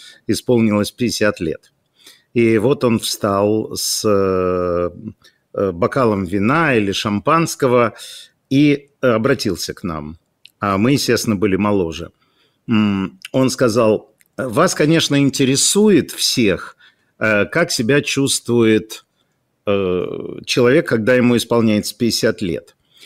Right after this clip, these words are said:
Он, а тогда у него был Мосбанк. Он вообще хороший, опытный финансист. Если Путин его не выдавил, то судьба его, конечно, э, сложилась бы совсем иначе.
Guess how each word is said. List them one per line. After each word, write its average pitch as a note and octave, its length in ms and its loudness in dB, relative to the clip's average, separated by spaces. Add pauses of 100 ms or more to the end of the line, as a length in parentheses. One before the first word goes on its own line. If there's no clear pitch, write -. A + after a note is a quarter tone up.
(200)
Он, D3+ 380 0
а A2+ 200 0
тогда A#2+ 340 2
у F#3 60 6
него C#3+ 240 4
был C3 220 4
Мосбанк. G2+ 1080 -2
Он G#2 180 -4
вообще G#2 520 0
хороший, B2 500 0
опытный G#2+ 440 0
финансист. - 800 -8 (680)
Если A#2 220 0
Путин G#2 460 0
его G2+ 220 0
не G2+ 180 0
выдавил, A#2 580 2
то F2+ 580 0
судьба A2 400 -2
его, G#2+ 180 2
конечно, F2+ 840 -4 (500)
э, E2 720 -2
сложилась G#2 480 0
бы F2 160 -4
совсем G2+ 420 -2
иначе. G2+ 460 -2